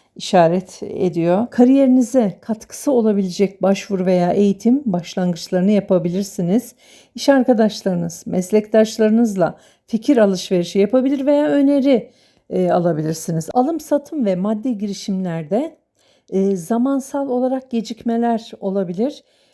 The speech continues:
Acele etmeyin. E, yazılı sözlü anlaşmaları tekrar gözden geçirin. E, Merkür Retrosu'ndan dolayı söylüyorum bunları.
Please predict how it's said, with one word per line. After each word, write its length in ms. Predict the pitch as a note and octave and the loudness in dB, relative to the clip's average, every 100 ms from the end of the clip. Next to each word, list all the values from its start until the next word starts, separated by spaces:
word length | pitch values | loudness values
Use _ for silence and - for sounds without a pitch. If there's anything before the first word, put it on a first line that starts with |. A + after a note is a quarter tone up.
| _ | _
Acele 460 | B3+ A#3+ C#4 C#4 | -4 -2 -2 -2
etmeyin. 640 | C4+ C4+ A#3+ A#3+ A#3+ B3+ D4 | -4 -4 -2 0 0 -2 -6
E, 100 | A3 | -6
yazılı 420 | G#3+ A#3+ A3 A#3+ | -4 -4 -4 -8
sözlü 420 | A3+ A#3+ A#3 G#3+ | -8 -6 -4 -4
anlaşmaları 720 | A3+ A3 A3 A3 G#3+ G3+ G#3 G#3+ | -4 -2 -4 -4 -6 -4 -6 -6
tekrar 420 | G#3+ G#3+ G3+ G3+ | -10 -8 -6 -6
gözden 500 | F#3+ F#3+ F3 F#3+ F#3 | -4 -6 -4 -6 -4
geçirin. 520 | F3+ - E3 F#3+ A#3 _ _ _ _ - | -8 -8 -4 -4 -6 _ _ _ _ -8
E, 180 | E3+ | -6
Merkür 400 | E3 F3 E3 F#3+ | -6 -8 -8 -8
Retrosu'ndan 760 | D3+ D#3 - D#3 - D3+ D3 D3 | -6 -6 -8 -10 -8 -6 -4 -4
dolayı 280 | D3 C#3+ D3 | -6 -6 -8
söylüyorum 640 | - E3+ D3 D3+ D3+ D3 | -6 -6 -4 -6 -6 -8
bunları. 380 | D3 D3+ E3 | -8 -6 -4